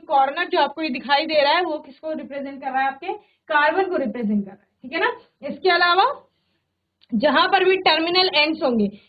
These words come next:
ये खुला terminal एंड है आपका, तो ये carbon को represent कर रहा है, ठीक है? तो total कितने, पांच carbon आपके, ठीक है? और यहाँ पर numbering कर लेंगे, numbering क्योंकि आपने दे-, बोला है कि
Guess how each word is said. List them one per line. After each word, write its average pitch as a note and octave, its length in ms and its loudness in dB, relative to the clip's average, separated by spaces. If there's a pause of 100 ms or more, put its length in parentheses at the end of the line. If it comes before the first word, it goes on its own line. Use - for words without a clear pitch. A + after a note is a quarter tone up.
ये C#4+ 120 4
खुला E4+ 360 4
terminal F4 480 -2
एंड D#4 220 -8
है E4 140 0
आपका, E4+ 360 -4 (280)
तो C#4+ 80 -10
ये D4 220 -4
carbon C#4+ 460 0
को D#4 180 -4
represent B3 540 -6
कर A#3 60 -10
रहा G3 40 -8
है, - 120 -20 (600)
ठीक C#4 120 -6
है? G#4 140 2 (360)
तो G#4 260 2 (300)
total D#4+ 380 4
कितने, F#4+ 360 0 (120)
पांच D4+ 360 0
carbon F4+ 480 0
आपके, F4+ 340 -2 (680)
ठीक D#4+ 120 -8
है? A4+ 140 2 (400)
और E4+ 380 2 (260)
यहाँ C#4+ 320 4
पर F4+ 220 2
numbering D#4+ 440 2
कर F#4 140 4
लेंगे, F#4 280 2
numbering F4 460 -2
क्योंकि E4+ 260 -8
आपने D#4 320 -8
दे-, C4+ 220 -4
बोला C4 340 -4
है E4+ 160 -6
कि F#4+ 100 -8